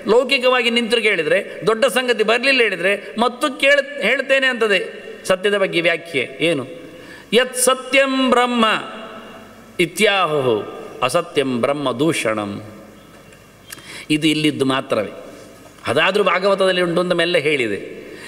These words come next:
ಇದು ಎಲ್ಲಿ ಇಲ್ಲದ ಸಂಗತಿ. ಸತ್ಯ ಅಂದರೆ ಏನು ಕೇಳಿದರೆ ಅದು ದೇವರು,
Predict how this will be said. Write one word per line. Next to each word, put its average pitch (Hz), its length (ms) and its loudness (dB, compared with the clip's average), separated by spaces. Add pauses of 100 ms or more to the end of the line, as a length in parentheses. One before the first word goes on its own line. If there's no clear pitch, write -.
(180)
ಇದು 147 180 0
ಎಲ್ಲಿ 143 300 4
ಇಲ್ಲದ 147 260 2
ಸಂಗತಿ. 104 580 -6
ಸತ್ಯ 208 380 0
ಅಂದರೆ 247 300 2
ಏನು 214 160 2
ಕೇಳಿದರೆ 175 300 2
ಅದು 170 160 -2
ದೇವರು, 151 360 4